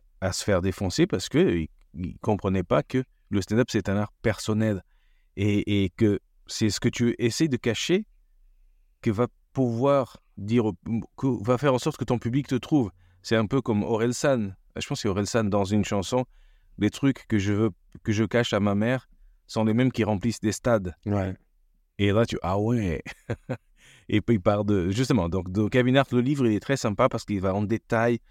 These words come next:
Speaker 1: dans ses relations, dans ses problèmes d'argent. Et, et, euh, voilà. Bon, après, on arrivera à la soirée. Vas-y, continue.
Speaker 2: Et je, je fais, euh, je fais la parenthèse qui est, qui est intéressante, ces histoires de ce qui f-,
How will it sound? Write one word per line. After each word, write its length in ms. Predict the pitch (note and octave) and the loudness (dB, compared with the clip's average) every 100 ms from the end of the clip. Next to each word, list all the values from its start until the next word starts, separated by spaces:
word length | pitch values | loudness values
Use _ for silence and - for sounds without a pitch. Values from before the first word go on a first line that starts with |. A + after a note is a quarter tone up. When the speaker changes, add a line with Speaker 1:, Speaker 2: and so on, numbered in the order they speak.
| _ _ _ | _ _ _
Speaker 1:
dans 100 | A2 | -4
ses 180 | - G2+ | 0 0
relations, 580 | F#2+ F#2+ E2+ - A#2 A#2+ | 2 0 -2 -2 0 0
dans 140 | G#2 | 0
ses 140 | F#2+ G2 | -2 -4
problèmes 380 | - G2+ F#2+ | -2 0 2
d'argent. 540 | F#2 F2 F2+ A2 A#2 B2 _ _ - _ - | 0 -2 -2 0 0 -2 _ _ -20 _ -6
Et, 300 | G2+ F#2+ F#2 | -2 0 0
et, 260 | F#2 F#2 F2+ | -2 -2 -2
euh, 160 | F2 E2 D#2+ C2+ _ - | -2 -4 -6 -8 _ -2
voilà. 220 | A2+ F#2 | 0 2
Bon, 120 | G2+ | 0
après, 200 | A2 F#3 | 0 2
on 80 | E3 | 2
arrivera 380 | C3+ C3 B2 C3 | 2 0 2 2
à 20 | |
la 120 | A#2 | 2
soirée. 440 | - A2 G2 C3 - _ - | 0 -2 -2 -4 -8 _ -4
Vas-y, 200 | A#2 G2 | 0 0
continue. 260 | F2 G2+ - _ _ | 0 -2 -4 _ _
Speaker 2:
Et 80 | G2+ | -2
je, 120 | G2+ | 2
je 120 | G#2 G2 | 2 2
fais, 100 | G#2+ | 4
euh, 480 | F#2+ F2+ F2+ E2+ | 4 4 2 2
je 100 | E2 | -2
fais 100 | - | -2
la 140 | F2 F2 | -2 -2
parenthèse 540 | F#2+ F2+ F#2 A2 G#2 | 0 0 0 -2 -2
qui 160 | - F#2 | -2 -2
est, 240 | F2+ E2+ - _ _ - _ - _ - - _ - | -2 -4 -8 _ _ -20 _ -20 _ -20 -20 _ -8
qui 100 | F#2 | -4
est 40 | |
intéressante, 480 | F2 G2 G2+ C3+ B2+ | 0 0 2 0 -2
ces 180 | G2 F#2 | -2 -4
histoires 400 | F2+ - A#2+ G#2+ | -4 2 4 4
de 240 | G2+ F2+ E2+ E2 - - _ _ - | 4 2 0 -8 -14 -20 _ _ -18
ce 140 | - | -14
qui 140 | - G#2 | -4 -4
f-, 160 | - | -4